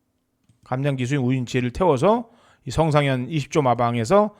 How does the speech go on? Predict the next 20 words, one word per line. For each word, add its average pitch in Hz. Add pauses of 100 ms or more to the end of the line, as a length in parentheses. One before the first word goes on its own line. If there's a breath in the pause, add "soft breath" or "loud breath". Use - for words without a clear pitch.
(140)
승부를 214
걸려고 135
그랬던 120
거예요. 107
근데 151
이게 180 (1080 soft breath)
제가 180
항상 240
얘기합니다만 147 (1000 loud breath)
마필 220
체중이 214
사백사십사 175
킬로가 160
됐을 131
때 165
뭔가 226
불운이 170 (200)
들어오는 185
경우들이 156
많아요. 104